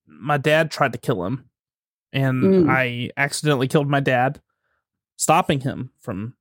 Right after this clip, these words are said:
Speaker 1: from killing him. But he was shaking him and saying, "He'll be the death of us all."
Speaker 2: Mm.
Speaker 1: Um, and I just, I never wanted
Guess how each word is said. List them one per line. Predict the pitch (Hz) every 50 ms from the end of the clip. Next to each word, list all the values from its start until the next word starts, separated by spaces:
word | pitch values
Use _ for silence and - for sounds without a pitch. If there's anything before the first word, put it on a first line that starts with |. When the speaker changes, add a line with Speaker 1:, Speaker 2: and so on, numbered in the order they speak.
| _ _ _
Speaker 1:
from | - 123 123
killing | - 131 104 107 92
him. | 98 120 127 -
But | 147 139 139
he | 131 185
was | 175 160 147 139 - -
shaking | - - 165 170 175 175 - 180 160 151
him | 165 147 139 131 131
and | 131 135 135
saying, | - 147 135 139 131 131 127 123 117 120 131 - _ _ _ _ _ _ _ _ _ _ _ _
"He'll | - - 170 180
be | 180 202
the | 175 170 151
death | 147 170 208 208 - 175
of | 143 135
us | 131 - -
all." | 175 202 196 156 107 - - _ _ _ _ _ _ _ _ _ _ _ _ _ _ _ _ -
Speaker 2:
Mm. | 208 214
Speaker 1:
Um, | 208 185 170 170 - 113 113 113 120 - _ _ _ _ _ _ _ _ _ _ _ _ _ _ _ _ _ _ - - _ _ _ -
and | - 139 135 131
I | 131 135
just, | 131 139 139 - - - -
I | 131 143 143
never | 143 143 147 - 120 - 143 156 160 175 170 175 165
wanted | 170 170 160 156 156 147 143 143 135